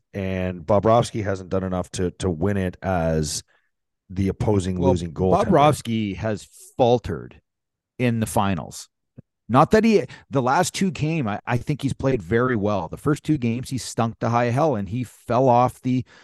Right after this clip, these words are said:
Speaker 2: Conn Smythe ladder. Matthew Tkachuk stunk to high hell in the first two games, but he's still producing in, in, in, in game three and game four. So he's still, like, he scored such a massive goal in game,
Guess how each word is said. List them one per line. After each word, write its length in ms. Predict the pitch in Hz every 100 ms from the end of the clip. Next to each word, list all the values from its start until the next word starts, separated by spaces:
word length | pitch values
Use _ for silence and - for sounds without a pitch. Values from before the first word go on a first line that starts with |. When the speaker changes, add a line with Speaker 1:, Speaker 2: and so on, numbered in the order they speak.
| _
Speaker 2:
Conn 300 | - 123 127
Smythe 500 | 117 - 120 120 117
ladder. 480 | 98 95 95 71 52 _ - - _ -
Matthew 400 | 131 160 160 165
Tkachuk 520 | 151 - 147 131 -
stunk 460 | - - 135 135 -
to 120 | 120
high 240 | 127 123
hell 280 | 110 131 120
in 100 | 101
the 60 | 98
first 320 | 120 117 -
two 180 | 127 101
games, 400 | 113 147 113 -
but 220 | 113 101
he's 160 | 117
still 320 | - - 156 -
producing 840 | - 120 85 139 156 - 104 98 _ - -
in, 220 | 117 117 -
in, 200 | 120 -
in, 240 | 123 113 -
in 200 | 120 113
game 420 | 95 110 110 110
three 480 | - - 131 123 120
and 120 | 107
game 260 | 104 110 101
four. 420 | - 143 135 90
So 220 | - 123
he's 240 | 95 135 -
still, 500 | - - 180 190 - - -
like, 160 | 147
he 140 | 190 220
scored 440 | - - 160 127
such 360 | - 160 165 160
a 60 |
massive 720 | 107 90 95 113 135 123 85
goal 400 | 87 82 110 131 _ - _ -
in 240 | 127 117
game, 340 | 95 107 127